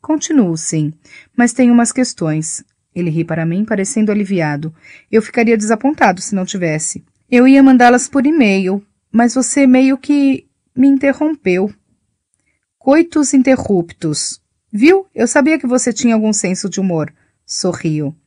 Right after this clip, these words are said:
"Só algumas coisas têm graça, Anastácia. Pensei que você estivesse dizendo não, sem discussão." Sua voz some. "Ainda não sei, ainda não decidi. Você vai botar uma coleira em mim?" Ele ergue as sobrancelhas. "Você andou pesquisando?"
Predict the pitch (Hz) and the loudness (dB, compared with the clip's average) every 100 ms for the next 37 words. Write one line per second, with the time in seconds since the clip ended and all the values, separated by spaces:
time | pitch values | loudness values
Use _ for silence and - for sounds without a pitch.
0 | _ _ _ - - 311 277 277 262 - | _ _ _ -6 4 4 6 4 4 2
1 | 226 226 226 - 233 202 180 180 - 160 | 2 2 -2 0 0 2 2 2 -2 -4
2 | 151 - 151 143 - 160 160 180 160 202 | -4 -6 -8 -8 -8 -10 -8 -8 -4 -6
3 | 196 202 190 185 190 190 - 180 180 196 | -4 -4 -4 -4 -4 -4 -4 -10 -6 -2
4 | 202 233 233 226 254 247 - - 254 - | -2 0 2 4 2 0 -6 0 0 0
5 | - 254 - 160 165 165 _ _ _ _ | -6 -6 -4 -4 -4 _ _ _ _ _
6 | - - 160 156 156 - 156 139 135 - | -16 -4 -4 -2 -4 -4 -4 -4 -4 -8
7 | _ _ - - _ - 214 214 220 214 | _ _ -20 -20 _ 0 2 4 2 0
8 | - 160 160 190 240 254 269 233 - 165 | -2 -2 -2 0 4 4 4 2 -2 -6
9 | 156 143 _ - 220 - 311 294 214 214 | -4 -6 _ -10 -8 -2 0 0 0 0
10 | 226 196 - 170 165 151 165 247 - _ | 2 0 -2 -2 -2 -2 0 -2 -2 _
11 | _ _ _ - 170 165 165 160 160 170 | _ _ _ -8 -2 0 0 -2 -4 -4
12 | 175 180 160 143 147 165 - _ _ _ | -4 -6 -6 -6 -6 -10 -14 _ _ _
13 | _ _ _ _ _ - 190 202 220 196 | _ _ _ _ _ -6 -4 0 0 2
14 | 196 185 - 175 175 165 165 | 0 -2 -4 -6 -2 -4 -4